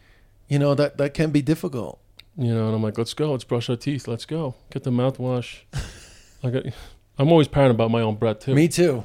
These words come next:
Speaker 1: That came from
Speaker 2: So,
Speaker 1: Mom.
Speaker 2: yeah, so I'm a-
Speaker 1: Mom gave us a huge breath paranoia.
Speaker 2: Yes. So then I'm straight up, you know, I'm like,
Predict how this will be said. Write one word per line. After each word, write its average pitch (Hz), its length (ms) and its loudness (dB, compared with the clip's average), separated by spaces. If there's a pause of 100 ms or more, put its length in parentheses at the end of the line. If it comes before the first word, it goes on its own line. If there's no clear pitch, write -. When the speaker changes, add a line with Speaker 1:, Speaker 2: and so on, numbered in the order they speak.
(120)
Speaker 1:
That 143 140 0
came 165 160 0
from 139 160 0
Speaker 2:
So, 123 60 4
Speaker 1:
Mom. 127 300 -2
Speaker 2:
yeah, 120 280 2
so 117 240 0
I'm 120 80 2
a- 127 80 0
Speaker 1:
Mom 160 260 8
gave 165 180 8
us 147 120 4
a 139 80 0
huge - 500 -2
breath 139 240 2
paranoia. 107 560 -4 (340)
Speaker 2:
Yes. 113 500 -4 (920)
So - 180 -2
then 120 140 4
I'm 113 120 2
straight 117 320 2
up, 110 180 0
you 117 100 0
know, 104 100 -2
I'm 104 60 -4
like, 107 240 -4